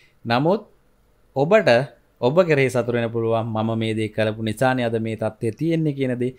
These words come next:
තුළ තියෙනවා. ඒක නිසා කිසි දෙයක් කිසිම කෙනෙක්ගෙන් බලාපොරොත්තු නොවී යනවා නම් මේ පෞද්ගලික තුළ සතුට තියාගන්න පුළුවන්. හැබැයි පොඩ්ඩක් සැමියා බිරිඳ ඔය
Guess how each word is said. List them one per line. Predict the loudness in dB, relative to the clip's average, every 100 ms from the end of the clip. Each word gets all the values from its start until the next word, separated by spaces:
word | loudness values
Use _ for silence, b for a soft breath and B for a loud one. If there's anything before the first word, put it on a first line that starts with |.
| b b
තුළ | _ -4
තියෙනවා. | -2 -2 -2
ඒක | -4
නිසා | -2 -4 -4 B
කිසි | _ 2 2
දෙයක් | 4 4 2
කිසිම | -2 0
කෙනෙක්ගෙන් | 0 0 0 2
බලාපොරොත්තු | 4 2 0 -4 -4
නොවී | -2 0
යනවා | 0 0
නම් | -2 -4 -8
මේ | -4 -2
පෞද්ගලික | 2 2 2 0
තුළ | 2 2
සතුට | 2 -2 -2 -2 -2 -2 _
තියාගන්න | -4 -2 -2 -4
පුළුවන්. | -2 -4 -4 b b
හැබැයි | -2 0 2
පොඩ්ඩක් | 0 2 0 -2 -6
සැමියා | -2 0 0 0
බිරිඳ | 0 0 0 -4 b b b _
ඔය | -2